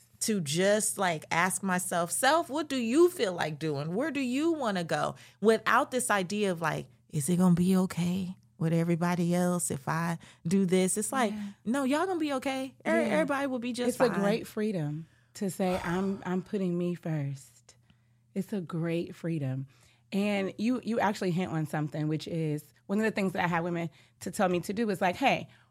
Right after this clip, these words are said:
Speaker 2: what, who are you without you telling me what you do, without you
Speaker 1: Mm-hmm.
Speaker 2: telling me which roles you occupy?"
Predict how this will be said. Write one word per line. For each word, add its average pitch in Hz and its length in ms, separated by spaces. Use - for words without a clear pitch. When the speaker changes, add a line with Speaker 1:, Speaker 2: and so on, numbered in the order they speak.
Speaker 2:
what, 214 760
who 349 180
are 208 220
you 170 340
without 190 440
you 208 120
telling 185 360
me 170 140
what 160 180
you 156 140
do, 135 300
without 185 400
you - 80
Speaker 1:
Mm-hmm. 139 120
Speaker 2:
telling 185 260
me 175 300
which 175 360
roles 160 480
you 156 200
occupy?" 135 680